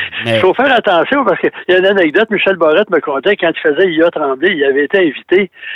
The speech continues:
Speaker 2: euh, dans un party de bureau pour faire I A.
Speaker 1: Ouais.
Speaker 2: Il est arrivé là, il est arrivé, euh, il avait fait une couple d'autres, euh, représentations. Il est arrivé là, il dit, « Tout le monde est sous. »
Speaker 1: Ouais.
Speaker 2: Il dit, euh, « Moi, je cherche la place pour me changer. » Là, je rencontre des gens dans la salle. « Hey,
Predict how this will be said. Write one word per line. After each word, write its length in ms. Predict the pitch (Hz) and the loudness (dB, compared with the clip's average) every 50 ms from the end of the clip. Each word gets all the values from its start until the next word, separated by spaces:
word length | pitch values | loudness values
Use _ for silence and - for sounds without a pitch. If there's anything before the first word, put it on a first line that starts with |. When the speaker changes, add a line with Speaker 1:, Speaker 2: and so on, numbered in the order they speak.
| - - - - | -12 -10 -6 -4
Speaker 2:
euh, 220 | 139 139 143 139 135 | -2 0 0 0 0
dans 240 | 147 147 151 143 | 0 -2 0 0
un 100 | 165 165 151 | 0 -2 0
party 320 | - 175 165 170 - 196 | 0 0 0 0 0 0
de 100 | 196 160 147 | -2 -2 0
bureau 340 | 160 156 147 143 185 208 | 0 0 2 2 2 2
pour 200 | 196 - 165 139 - | 2 0 -2 -2 0
faire 220 | 165 170 170 170 160 | 0 2 2 2 0
I 200 | 160 147 147 143 | 0 -2 0 0
A. 140 | 143 147 135 - _ _ _ _ _ _ - - | 0 0 -2 -6 _ _ _ _ _ _ -14 -8
Speaker 1:
Ouais. 160 | 135 135 131 - - _ - | -6 -6 -6 -6 -8 _ 0
Speaker 2:
Il 60 | - | 0
est 100 | 156 - | 2 4
arrivé 420 | 196 196 190 208 190 175 185 170 | 2 2 4 2 2 4 4 4
là, 100 | 160 208 247 | 4 4 2
il 60 | 226 | 2
est 140 | - - 202 | 0 0 2
arrivé, 440 | 190 170 165 160 165 202 226 208 175 | 2 2 2 2 2 2 2 4 2
euh, 260 | 160 147 143 131 135 156 | 2 2 0 -2 -6 -6
il 120 | 151 147 | -4 0
avait 180 | 151 170 160 - | 0 0 0 0
fait 160 | - - - | -2 -4 -4
une 100 | 175 160 - | -4 -6 -2
couple 180 | - 214 180 | -4 -4 0
d'autres, 280 | 165 185 185 - - 165 | 0 -2 -2 0 0 0
euh, 200 | 160 151 151 147 | 2 2 2 2
représentations. 640 | 147 143 - 165 151 160 165 156 - 139 131 - 226 233 | 0 0 -2 -2 -2 -2 -2 -2 0 -2 -2 0 -2 0
Il 60 | 214 | 0
est 40 | 185 | 2
arrivé 260 | 170 165 165 156 156 | 2 2 2 0 0
là, 80 | 196 208 185 147 | 0 -2 -2 -4
il 60 | 165 | -6
dit, « 60 | - | -6
Tout 100 | - 254 | -2 -2
le 60 | 254 233 | 0 2
monde 200 | 240 240 226 202 | 2 2 4 2
est 120 | 175 - | 2 2
sous. » 100 | - 202 - _ _ _ _ _ _ _ _ _ _ _ _ _ _ - 101 | -2 -8 -12 _ _ _ _ _ _ _ _ _ _ _ _ _ _ -16 -10
Speaker 1:
Ouais. 140 | 95 90 87 - - - - - _ _ - | -8 -8 -8 -10 -12 -18 -20 -20 _ _ -2
Speaker 2:
Il 140 | - 175 175 | 2 2 2
dit, 440 | 160 - 180 190 185 180 180 175 165 | 0 -2 -2 0 0 2 4 4 4
euh, « 180 | 165 160 160 170 | 4 2 0 -2
Moi, 260 | 185 180 175 190 175 | -4 -6 -2 -2 0
je 160 | - - - - 147 | 0 0 0 2 0
cherche 160 | - - - | 0 0 0
la 140 | 190 160 - | -2 -2 0
place 300 | - 208 214 226 233 - - | 0 2 2 2 2 0 -2
pour 120 | - 165 | -2 0
me 120 | 156 160 143 | 0 0 0
changer. » 600 | - - 165 151 143 139 - 175 220 240 226 - _ _ - - - - - - _ - | 0 0 0 0 0 0 0 0 0 0 0 -4 _ _ -20 -20 -20 -20 -20 -18 _ -2
Là, 140 | 214 277 262 208 | 0 2 2 4
je 60 | 208 | 2
rencontre 380 | 214 196 190 - - 233 226 202 | 2 2 2 2 2 0 2 2
des 220 | 185 180 165 156 | 4 4 4 4
gens 160 | 175 214 220 | 4 2 2
dans 160 | 196 175 156 147 | 2 2 0 0
la 80 | 127 - | 0 0
salle. « 300 | 208 226 233 214 190 - - - 214 254 | 0 0 0 0 -4 -6 -2 0 2 2
Hey, 180 | 254 254 220 | 2 2 0